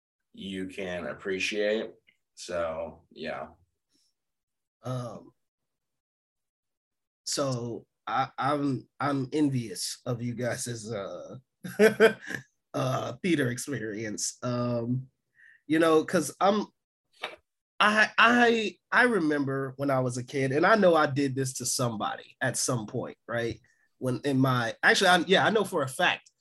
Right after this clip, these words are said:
Speaker 2: that I did this to somebody, uh, during, when,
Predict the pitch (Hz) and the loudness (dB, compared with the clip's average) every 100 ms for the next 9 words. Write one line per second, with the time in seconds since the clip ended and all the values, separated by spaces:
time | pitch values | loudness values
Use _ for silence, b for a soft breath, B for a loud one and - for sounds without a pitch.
0 | _ 147 143 135 135 131 123 127 131 139 | _ -4 -4 -2 -2 -2 -4 -4 -4 -2
1 | 120 113 95 90 107 - _ _ _ _ | -2 -4 -6 -8 -14 -18 _ _ _ _
2 | 123 123 110 107 117 127 147 143 135 117 | -6 -4 -4 -8 -8 -2 0 0 0 -2
3 | 139 135 | -4 -4